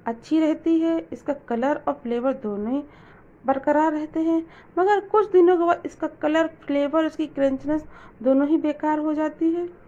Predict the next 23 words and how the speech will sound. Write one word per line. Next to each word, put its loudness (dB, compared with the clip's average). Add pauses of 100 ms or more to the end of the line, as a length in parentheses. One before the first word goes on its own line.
(1200)
तो 0
मैं 4
आज 4
आपको 0
दो -2
टिप्स -4
दूंगी, -2 (840)
जिसको -2
आप 2
इस्तेमाल 0
करके 0
अपनी -4
कसूरी 0
मेथी 2
को -4
लॉन्ग -2
समय -2
तक -6 (960)
स्टोर 0
करके 0
रख 2
सकते -8
हैं। -6